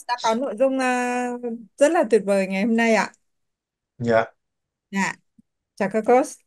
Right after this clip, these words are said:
Speaker 1: và cảm
Speaker 2: Không
Speaker 1: ơn chị.
Speaker 2: phải. Nội dung là chia sẻ điều thú vị của tuần trước, hoặc nếu chị tham dự workshop tuần trước thì chia sẻ một bài học đã áp dụng được.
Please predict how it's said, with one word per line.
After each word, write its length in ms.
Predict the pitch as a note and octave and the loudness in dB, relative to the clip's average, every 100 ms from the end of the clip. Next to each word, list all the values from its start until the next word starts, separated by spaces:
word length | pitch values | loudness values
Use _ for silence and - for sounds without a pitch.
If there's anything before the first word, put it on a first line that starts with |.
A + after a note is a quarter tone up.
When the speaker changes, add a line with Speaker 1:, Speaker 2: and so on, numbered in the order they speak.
| _ - | _ 0
Speaker 1:
và 240 | G3+ G3 | 2 2
cảm 180 | G3 F3+ | 2 2
Speaker 2:
Không 80 | A3 | 4
Speaker 1:
ơn 80 | |
chị. 40 | A#3 | 6
Speaker 2:
phải. 380 | C#3 F3+ A#3 - _ _ _ _ _ _ _ - | 6 6 4 -2 _ _ _ _ _ _ _ 4
Nội 200 | C#3 D#3 | 6 8
dung 240 | F#3 F#3+ | 8 8
là 140 | E3 D3 | 8 4
chia 120 | F3 | 2
sẻ 220 | C#3 C#3 | 4 4
điều 160 | D#3 D#3 | 4 2
thú 260 | D3+ A#3 D3 | 2 2 2
vị 120 | C3+ | 2
của 80 | F3 | 0
tuần 140 | F3 D3 | 0 2
trước, 200 | F3+ G#3+ - | 4 4 2
hoặc 180 | C#3+ C#3 | -4 -2
nếu 140 | E3+ A3+ | 0 0
chị 60 | D3+ | 0
tham 200 | D#3+ E3 | -2 0
dự 200 | C#3+ C#3+ | 0 0
workshop 520 | D3 C#3 C#3 G3+ G#3 | 0 -2 2 2 2
tuần 120 | D3+ | 0
trước 100 | F3+ G#3 | 0 0
thì 100 | C#3+ | -2
chia 80 | D#3+ | -2
sẻ 320 | D3 C3 D#3 F3+ | 0 0 0 -2
một 120 | C3+ | 0
bài 140 | C3+ C3+ | 0 2
học 160 | C3 C3+ | 0 0
đã 80 | D#3+ | -2
áp 160 | G3+ | -2
dụng 180 | C3 C#3 | -4 -2
được. 320 | C3+ C#3+ - | -2 -2 -8